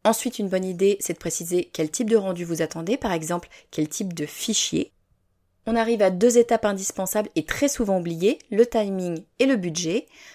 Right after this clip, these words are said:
Alors, donner un timing précis, ça aidera l'agence à s'organiser en amont.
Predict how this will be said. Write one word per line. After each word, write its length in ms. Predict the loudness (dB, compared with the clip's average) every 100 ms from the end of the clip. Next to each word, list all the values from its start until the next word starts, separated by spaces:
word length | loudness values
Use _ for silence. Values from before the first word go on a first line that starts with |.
| -6
Alors, 220 | -4 0
donner 240 | 2 2
un 80 | 2
timing 400 | 0 -2 -2 -4
précis, 560 | -6 -4 -4 -2 -4 -6
ça 180 | -6 -4
aidera 220 | -4 -4
l'agence 340 | -4 -6 -6
à 60 | -6
s'organiser 480 | -6 -6 -8 -6 -6
en 140 | -6
amont. 260 | -4 -6